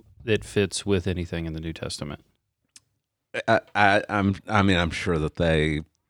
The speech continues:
Speaker 2: have their answers to it, but yeah, I, I,
Speaker 1: Yeah.
Speaker 2: I agree. But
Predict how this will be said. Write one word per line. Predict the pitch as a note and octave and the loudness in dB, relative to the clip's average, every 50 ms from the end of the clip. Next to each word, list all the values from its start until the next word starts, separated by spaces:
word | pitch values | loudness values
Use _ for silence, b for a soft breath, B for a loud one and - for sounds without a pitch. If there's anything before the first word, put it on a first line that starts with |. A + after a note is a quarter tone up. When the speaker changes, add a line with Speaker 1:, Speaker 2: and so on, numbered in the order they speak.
| _ _ _ _ _ _ _ _ _ _ _ _ _ _ _ _ _ _ _ - | _ _ _ _ _ _ _ _ _ _ _ _ _ _ _ _ _ _ _ -12
Speaker 2:
have | - - F2+ D#2+ D2 D2 - | -6 -2 0 0 0 2 0
their | - D2+ D#2+ - - | 2 2 2 2 2
answers | D2 D2+ D#2 - - E2 D2 - - | 0 -2 -2 0 0 0 0 0 2
to | D2+ D2 | 2 2
it, | C#2+ - | 2 2
but | - D2 - - | 0 -4 -2 0
yeah, | D#2+ D2+ C#2+ C#2+ D2 D2+ C#2+ - - | 0 0 2 2 2 0 0 -2 -4
I, | - | -6
I, | D2+ D2 C#2+ | -4 -2 0
Speaker 1:
Yeah. | D2 D2 E2 E2 - | 0 -2 -2 -2 0
Speaker 2:
I | E2 D#2 | 0 0
agree. | D2+ - - D2 D2+ D2 | 0 2 4 4 6 4
But | C#2+ - E2 D2+ | 6 4 2 2